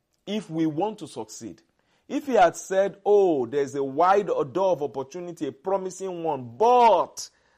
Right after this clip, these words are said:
there are many adversaries," that would suggest, well, well, yeah, there are great opportunities, but you have to deal with adversity and adversaries. No, it doesn't say "but," it says "and." So it's almost like they go together. <laughs>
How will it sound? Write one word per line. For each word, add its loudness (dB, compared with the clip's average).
there -2
are 2
many -4
adversaries," -6
that 2
would -4
suggest, -8
well, -8
well, -2
yeah, 2
there -4
are -6
great -2
opportunities, -8
but 4
you -2
have -2
to -12
deal -8
with -10
adversity -10
and -20
adversaries. -12
No, -4
it 4
doesn't 2
say -4
"but," -6
it -12
says -8
"and." 0
So -8
it's 6
almost 2
like 0
they -4
go 2
together. 0
<laughs> -20